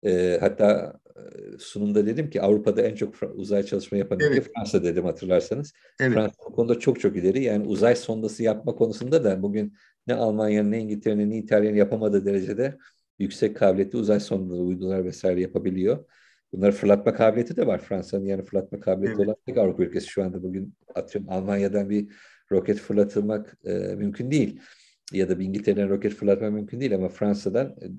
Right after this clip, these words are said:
Speaker 1: o da Guiana adalarından, Fransa'nın kendisinden değil, coğrafi olarak çünkü Fransa.
Speaker 2: Guyan, Guyan.
Speaker 1: Evet, Guyan adalarından, e, fırlatılıyor. O anlamda Fransızların ciddi, e, önde oldukları teknolojiler var.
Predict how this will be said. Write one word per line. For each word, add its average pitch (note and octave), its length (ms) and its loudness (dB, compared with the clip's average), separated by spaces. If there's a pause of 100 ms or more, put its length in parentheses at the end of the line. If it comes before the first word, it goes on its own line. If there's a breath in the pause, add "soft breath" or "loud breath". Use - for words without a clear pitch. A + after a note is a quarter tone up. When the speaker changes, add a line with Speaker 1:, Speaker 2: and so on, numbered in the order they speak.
(140)
Speaker 1:
o F#2+ 120 -4
da G2+ 60 4
Guiana G2 360 2
adalarından, E2 460 -2
Fransa'nın F2+ 440 -10
kendisinden F2+ 500 -6
değil, F2+ 120 -4
coğrafi E2+ 400 0
olarak F#2 140 -2
çünkü - 240 -16
Fransa. F2+ 180 -10 (120)
Speaker 2:
Guyan, A#2+ 640 2 (120)
Guyan. C3 220 4
Speaker 1:
Evet, F#2 120 -2 (500)
Guyan G#2+ 200 0
adalarından, F2+ 720 -2 (800)
e, F2+ 420 -4
fırlatılıyor. G#2+ 380 0
O A#2 40 2
anlamda G2+ 240 2
Fransızların A2 520 -2
ciddi, G#2 460 -4 (120)
e, - 100 -16 (1120)
önde F2 340 -4
oldukları F2 540 -2
teknolojiler E2+ 520 -4
var. F2 260 -4